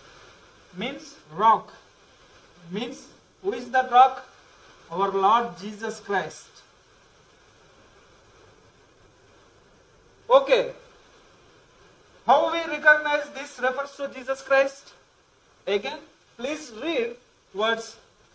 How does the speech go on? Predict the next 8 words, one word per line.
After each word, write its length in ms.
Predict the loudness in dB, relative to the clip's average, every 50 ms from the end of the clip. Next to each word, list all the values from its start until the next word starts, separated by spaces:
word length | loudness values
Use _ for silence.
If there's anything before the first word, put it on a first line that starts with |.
| _ _ -10
twenty-one. 560 | -8 -8 -8 -8 -12 -10 -4 0 0 0 0 -2 -8 -20 _ _ _ _ _ _ _ -20 -20 -20 -20 -20 -20 -20 -20 -20 -20 -20 -20 -20 -20 -20 -20 -18 -10
Please 220 | -8 -6 -6 -6 -6 -6
read 140 | -8 -8 -6
verse 300 | -2 -2 -2 -2 -2 -6
twenty-one, 560 | -12 -12 -8 -6 0 2 2 2 0 -2 -10
same 260 | -4 -2 -2 -2 -2
chapter. 420 | 0 2 2 2 4 4 2 2 2 0 -14 -20 _ _ -20 -20 _ _ _ _ _ _ _ _ _ _ _ _ _ _ _ -20 _ _ _ _ _ _ _ _ _ _ _ _ _ _ _ _ _ _ _ _ _ _ _ _ _ _ _ _ _ _ 4
"But 220 | 4 4 4 4